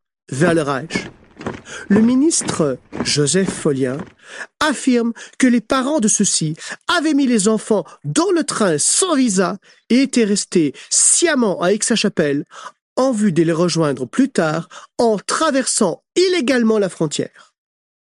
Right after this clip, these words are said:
Le destin de ces enfants reste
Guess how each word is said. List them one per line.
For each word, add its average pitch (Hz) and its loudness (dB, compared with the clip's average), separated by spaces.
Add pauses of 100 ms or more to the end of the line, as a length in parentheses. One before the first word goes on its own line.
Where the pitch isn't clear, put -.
(260)
Le 160 0
destin 214 0
de 202 0
ces 170 0
enfants 151 -4 (580)
reste 156 -2